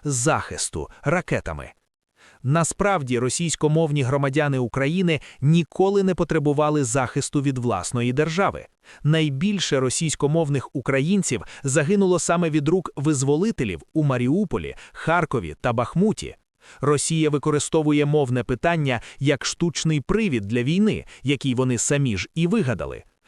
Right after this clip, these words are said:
Протягом століть вони нищили українську мову, щоб зробити нас російськомовними,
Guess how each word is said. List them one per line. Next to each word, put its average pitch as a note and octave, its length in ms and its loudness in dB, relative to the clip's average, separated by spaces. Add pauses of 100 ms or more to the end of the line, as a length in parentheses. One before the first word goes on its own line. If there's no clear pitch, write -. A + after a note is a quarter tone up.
(180)
Протягом C#3 480 2
століть D3+ 520 0
вони B2+ 260 2
нищили C#3+ 540 2
українську C#3 680 0
мову, D#3 380 2 (160)
щоб D3+ 280 0
зробити D3+ 460 0
нас D#3+ 300 -2
російськомовними, D3 1160 0